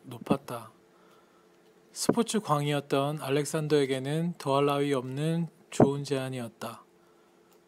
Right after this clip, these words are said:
촬영날 아침 우리가 타고 갈 운송 트럭이 집 앞에 도착했다. 긴 캐딜락이나 고급 승용차를 상상했던 내 예상과는 달리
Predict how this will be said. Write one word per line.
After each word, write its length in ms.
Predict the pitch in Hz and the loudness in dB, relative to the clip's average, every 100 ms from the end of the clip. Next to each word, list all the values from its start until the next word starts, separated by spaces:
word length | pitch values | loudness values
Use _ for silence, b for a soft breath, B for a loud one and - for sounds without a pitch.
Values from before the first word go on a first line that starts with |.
| _ _ - | _ _ 2
촬영날 480 | - 208 208 202 | 4 4 4 2
아침 720 | 175 131 - - 143 139 170 - - | 0 -2 -4 -2 -2 -2 -4 -6 -12
우리가 300 | - 147 151 | -4 0 2
타고 360 | 160 190 180 165 | 0 -2 -2 2
갈 300 | 147 143 156 | 2 2 0
운송 400 | 151 151 151 165 | -4 -2 0 0
트럭이 640 | - 165 131 127 131 160 - - - | 2 2 2 0 -4 -6 -10 -20 -12
집 200 | - 135 | -6 0
앞에 300 | 143 143 - | 2 4 2
도착했다. 800 | 151 - 147 - 151 - 113 107 - _ _ b b b b b b b b b | 0 -4 -8 -4 -8 -6 -12 -12 -20 _ _ b b b b b b b b b
긴 380 | - 156 160 156 | -6 0 2 0
캐딜락이나 960 | - 202 226 214 185 156 139 131 143 165 | 0 0 4 2 2 0 -2 0 0 0
고급 380 | - - 156 151 | 4 4 2 -6
승용차를 580 | - 185 208 - 180 165 | 2 4 4 2 0 0
상상했던 720 | 180 175 185 165 - 156 127 | -2 0 0 0 0 0 2
내 240 | 131 127 | 0 0
예상과는 540 | 127 175 165 156 147 | 0 0 0 2 0
달리 440 | 135 127 123 139 | 0 0 0 -2